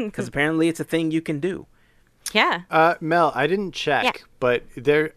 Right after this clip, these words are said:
Speaker 3: and I don't think there would be 'cause it doesn't make sense for it really, but it's, there's not a fast pass for that, right?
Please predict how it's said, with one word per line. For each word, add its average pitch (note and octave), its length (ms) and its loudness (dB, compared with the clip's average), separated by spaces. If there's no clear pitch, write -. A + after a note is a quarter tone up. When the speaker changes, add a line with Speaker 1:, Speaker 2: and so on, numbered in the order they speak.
Speaker 3:
and B2+ 220 -4
I A#2+ 100 0
don't C3 220 -4
think B2 180 -8
there A2 160 -2
would A2 280 -4
be G2 180 -8
'cause G#2+ 220 -12
it G#2+ 100 -10
doesn't A2 340 -8
make G2+ 240 -10
sense - 680 -14
for G#2 160 -8
it - 100 -10
really, G2 280 -10
but A2 200 -14
it's, B2+ 200 -10
there's B2 200 -6
not C#3+ 160 -4
a A2+ 40 -6
fast - 440 -8
pass F#2 300 -10
for G2 140 -12
that, F#2 180 -10
right? F#2+ 300 -10